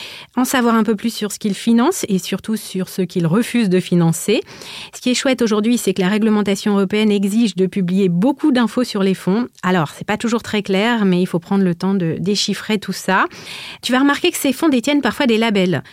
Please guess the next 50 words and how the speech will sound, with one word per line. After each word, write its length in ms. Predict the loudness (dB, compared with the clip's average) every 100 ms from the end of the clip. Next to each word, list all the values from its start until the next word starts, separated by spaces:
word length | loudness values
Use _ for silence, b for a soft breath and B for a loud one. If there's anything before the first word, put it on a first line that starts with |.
| B B
Le 120 | -2
plus 180 | 0 0
connu, 240 | 2 4 2
c'est 280 | 0 -2 0
I 160 | 2
S 200 | 2 0
R, 260 | 0 0 -2 -2
Investissement 580 | -2 -2 -6 -4 -4
Socialement 440 | -4 -4 -2 0 2
Responsable. 680 | 0 -2 -4 -2 0 0 -2 B B B
Il 80 | -2
a 20 |
été 220 | 0 2 2
beaucoup 380 | 2 2 2
attaqué 360 | 0 0 -2 -2
ces 140 | -2
dernières 400 | 0 2 2 2
années 200 | 2 2
car 140 | 2 0
il 100 | 2
est 40 |
un 140 | 2 0
peu 260 | 0 0
fourre-tout, 560 | -2 -4 -6 -2 -2 -2
pas 180 | -2 -2
très 200 | -2 0
contraignant. 580 | 0 2 2 4 2 0 B B B B B
Les 160 | 0 2
épargnants 380 | 2 4 4 4
étaient 180 | 2
souvent 240 | -2 0 0
surpris, 360 | 0 -2 -2
par 120 | 0 2
exemple, 220 | 2 2
d'apprendre 440 | 2 0 2 2
que 120 | 2
les 260 | 2 2 2
investissements 720 | 2 0 -2 -6 -4 0 2
dans 100 | 4
les 180 | 2 2
énergies 340 | 2 2 0
fossiles 400 | -2 -2 0 2
n'étaient 240 | 2 2 0
pas 140 | 0
exclus. 480 | -2 -4 -4 -4 -2
Ils 40 | -4
n'avaient 140 | -6
pas 160 | -6 -8
forcément 460 | -8 -2 0 2
compris. 400 | 0 -2 0 -2